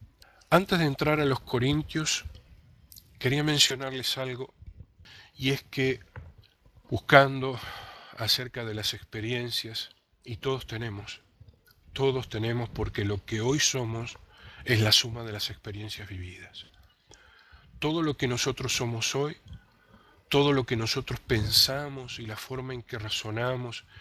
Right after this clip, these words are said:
la son-, la forma en que nosotros contemplamos el mundo,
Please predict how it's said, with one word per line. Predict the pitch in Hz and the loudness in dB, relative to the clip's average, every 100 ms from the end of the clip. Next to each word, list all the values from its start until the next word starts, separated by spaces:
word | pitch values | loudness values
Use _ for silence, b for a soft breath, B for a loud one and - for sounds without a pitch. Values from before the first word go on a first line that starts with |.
| B - | B -2
la | 117 | 0
son-, | - 135 - | 0 -2 -6
la | 117 | -6
forma | - 131 131 131 | -4 -4 -4 -4
en | |
que | 120 120 | -4 -4
nosotros | 113 - 143 123 123 | -4 -4 -6 -6 -8
contemplamos | - 117 110 107 101 131 131 131 - | -6 -6 -4 -6 -2 2 2 2 0
el | 107 | 0
mundo, | 113 147 143 113 | 0 -2 -2 -4